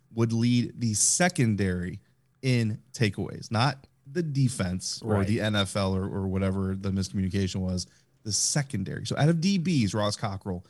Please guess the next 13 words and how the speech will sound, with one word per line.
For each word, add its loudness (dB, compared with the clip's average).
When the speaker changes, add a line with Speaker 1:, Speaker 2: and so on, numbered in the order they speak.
Speaker 1:
was -4
going 4
to 2
lead 2
the 0
D -2
Bs 2
in -4
twenty -2
twenty-one -2
for -4
the -2
Buccaneers 0